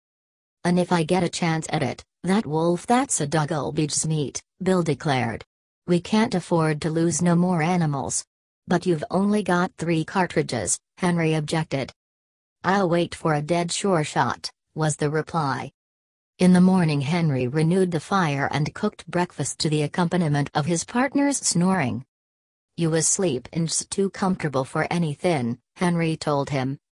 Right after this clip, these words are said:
as he routed him out for breakfast. "I hadn't the heart to rouse you." Bill began to eat sleepily.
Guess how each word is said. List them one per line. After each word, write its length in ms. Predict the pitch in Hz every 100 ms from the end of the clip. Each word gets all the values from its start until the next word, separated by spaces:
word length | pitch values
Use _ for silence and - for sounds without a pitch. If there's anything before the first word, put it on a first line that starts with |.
| -
as 160 | 147
he 140 | - 170
routed 420 | 160 165 170 151
him 180 | 175 165
out 200 | 160 -
for 180 | 160 147
breakfast. 640 | 170 202 - 104 - - _ _ _ -
"I 140 | 185 196
hadn't 400 | 202 240 214 -
the 100 | 147
heart 300 | 170 160 -
to 100 | 165
rouse 360 | 175 190 170
you." 300 | 135 120 90 _ _ _ _ _ _ - 160
Bill 180 | 180
began 420 | 160 151 165 165 160
to 140 | 160
eat 220 | 143 143
sleepily. 720 | - - 165 147 127 120 131